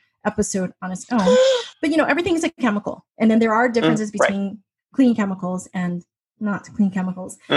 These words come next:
Speaker 2: Mm-hmm.
Speaker 1: the big ones
Speaker 2: Okay.
Speaker 1: that they're talking about were the oxybenzone and the octinoxate, of course.
Speaker 2: Mm-hmm.
Speaker 1: But they're actually staying elevated in the blood anywhere from one to twenty-one days with a chemical sunscreen. So Doctor Dennis Gross
Speaker 2: Wow.
Speaker 1: tells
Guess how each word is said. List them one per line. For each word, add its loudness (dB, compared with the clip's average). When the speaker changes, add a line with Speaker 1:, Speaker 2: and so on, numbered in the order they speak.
Speaker 2:
Mm-hmm. 2
Speaker 1:
the 4
big 0
ones 4
Speaker 2:
Okay. 6
Speaker 1:
that 0
they're 0
talking -2
about -2
were 0
the 0
oxybenzone -2
and -2
the -6
octinoxate, -2
of -20
course. -4
Speaker 2:
Mm-hmm. -6
Speaker 1:
But 2
they're 2
actually 2
staying 2
elevated 2
in 0
the 0
blood 2
anywhere 2
from 0
one 4
to 0
twenty-one 0
days -6
with 2
a 2
chemical 0
sunscreen. -6
So 4
Doctor 2
Dennis 2
Gross 2
Speaker 2:
Wow. 4
Speaker 1:
tells -2